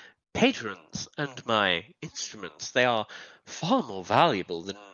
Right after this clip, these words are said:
anything else for miles around. Uh, Raphael turns to you, Beacon. Darling, no, that's my boss, you see, Mister Skuldrang.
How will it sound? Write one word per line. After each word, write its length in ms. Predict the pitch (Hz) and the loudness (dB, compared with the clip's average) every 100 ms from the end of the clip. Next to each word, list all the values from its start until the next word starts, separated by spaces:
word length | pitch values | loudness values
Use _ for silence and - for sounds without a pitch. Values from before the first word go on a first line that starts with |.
| - | 0
anything 460 | 233 302 104 98 | 0 0 -8 0
else 320 | 123 123 - | 2 2 -2
for 280 | - - - | -12 -16 -20
miles 580 | 110 117 330 180 98 - | -4 0 2 2 -2 -10
around. 480 | 104 - 339 - - _ - - _ - _ - - - _ - | -10 -4 -4 -4 -10 _ -20 -20 _ -20 _ -20 -20 -20 _ 2
Uh, 140 | 135 131 | 4 6
Raphael 560 | 139 135 135 123 120 | 6 6 6 6 6
turns 320 | 113 123 113 - | 2 -2 -2 -6
to 100 | 117 | -8
you, 120 | 113 | -4
Beacon. 280 | 113 - 101 _ _ - - _ - - | -4 -4 -12 _ _ -20 -20 _ -14 -4
Darling, 800 | 139 160 196 175 123 110 98 - - _ - _ 143 - _ _ _ | 0 4 6 6 6 2 0 -8 -20 _ -20 _ -20 -20 _ _ _
no, 220 | 175 180 190 | -2 0 0
that's 320 | 156 - - | -2 -2 -4
my 200 | 165 190 _ _ _ - | -2 -2 _ _ _ 2
boss, 680 | 170 214 - - - - - - | 2 2 -2 -4 -4 -8 -14 -12
you 140 | 107 | -10
see, 460 | - - 98 95 - | -10 -8 -6 -6 -8
Mister 280 | 170 - 214 | -8 -4 -4
Skuldrang. 1120 | - - - - 170 190 190 113 85 - - | -2 -4 -6 0 2 2 0 -6 -6 -6 -8